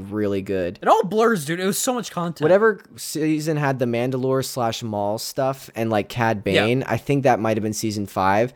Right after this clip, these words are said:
Speaker 1: That was, like, I think my favorite season. Um,
Speaker 2: I think we could be potentially wrong in the number there, but content-wise, yeah,
Speaker 1: yeah,
Speaker 2: whatever
Speaker 1: that
Speaker 2: season that was,
Speaker 1: content of
Speaker 2: yeah.
Speaker 1: the season. Yeah, I also really like the, one of my favorite episodes is the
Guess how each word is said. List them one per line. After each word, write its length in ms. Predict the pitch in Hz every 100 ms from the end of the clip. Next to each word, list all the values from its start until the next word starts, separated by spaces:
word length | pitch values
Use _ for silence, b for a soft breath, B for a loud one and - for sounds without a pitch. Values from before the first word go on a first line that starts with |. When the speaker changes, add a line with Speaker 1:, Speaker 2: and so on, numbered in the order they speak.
| b b b b b
Speaker 1:
That 340 | 117 113 113
was, 260 | 107 110 104
like, 300 | 101 90 - - - -
I 120 | 107
think 160 | 107 101
my 160 | 98
favorite 300 | 95 98 87 -
season. 520 | 90 90 90 78 - B B
Um, 380 | 117 104 98 98
Speaker 2:
I 40 | 156
think 140 | 240
we 80 | 254
could 140 | 220
be 220 | 208 202 - 160 - _ -
potentially 440 | 147 165 160 175
wrong 240 | 147 147 156
in 80 | 135
the 40 |
number 200 | 131 156
there, 180 | 170 165
but 340 | 139 127 -
content-wise, 640 | - 143 160 135 131 120
yeah, 180 | 120 104
Speaker 1:
yeah, 40 | 98
Speaker 2:
whatever 200 | 160 123
Speaker 1:
that 100 | -
Speaker 2:
season 240 | 180 156
that 180 | 151 127
was, 220 | 123 113
Speaker 1:
content 220 | 113 104
of 80 | 98
Speaker 2:
yeah. 120 | 120
Speaker 1:
the 60 | 117
season. 440 | - 104 95 92
Yeah, 260 | 101 98 92
I 100 | 120
also 220 | 165 220
really 200 | 190 165 160
like 280 | 143 135 - b b b
the, 300 | 139 135 117 -
one 160 | 135
of 60 | 175
my 60 | 175
favorite 220 | 175 151
episodes 420 | 123 131 127 120
is 260 | - 120 113
the 440 | 117 113 110 104